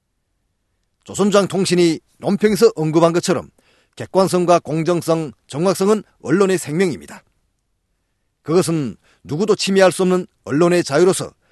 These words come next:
전 세계적으로 보장돼야 하는 것입니다. 때문에 자유민주 사회의 언론들은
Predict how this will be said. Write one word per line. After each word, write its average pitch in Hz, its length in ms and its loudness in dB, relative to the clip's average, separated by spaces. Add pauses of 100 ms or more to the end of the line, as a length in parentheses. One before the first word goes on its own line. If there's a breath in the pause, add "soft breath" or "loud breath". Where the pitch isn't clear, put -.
(220)
전 170 300 0
세계적으로 160 520 0
보장돼야 160 500 0
하는 170 140 2
것입니다. 139 480 -8 (1040)
때문에 151 440 -2 (320 soft breath)
자유민주 185 500 2
사회의 185 340 6
언론들은 165 500 0